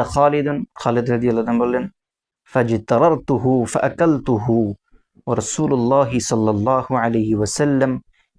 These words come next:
ينظر فلم ينهني، তখন খালিদ ইবনুল ওয়ালিদ রাদিয়াল্লাহু তাআলা আনহু বললেন যে, আমি পাত্রটি টেনে আমি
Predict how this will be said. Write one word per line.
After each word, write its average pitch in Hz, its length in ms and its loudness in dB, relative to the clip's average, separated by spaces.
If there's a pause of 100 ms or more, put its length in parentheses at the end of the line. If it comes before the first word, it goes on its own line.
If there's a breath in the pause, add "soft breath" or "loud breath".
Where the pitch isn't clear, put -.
ينظر 156 540 2 (200)
فلم 117 280 0 (160)
ينهني، 98 440 -4 (280)
তখন 131 240 -2 (640 soft breath)
খালিদ 123 320 0
ইবনুল 113 240 0
ওয়ালিদ 131 280 2 (100)
রাদিয়াল্লাহু 117 500 0
তাআলা 110 180 0 (100)
আনহু 95 240 -2 (140)
বললেন 107 300 0 (100)
যে, - 100 -2 (920 soft breath)
আমি 117 120 2 (100)
পাত্রটি 120 420 -2 (120)
টেনে 147 280 -2 (800)
আমি 120 120 0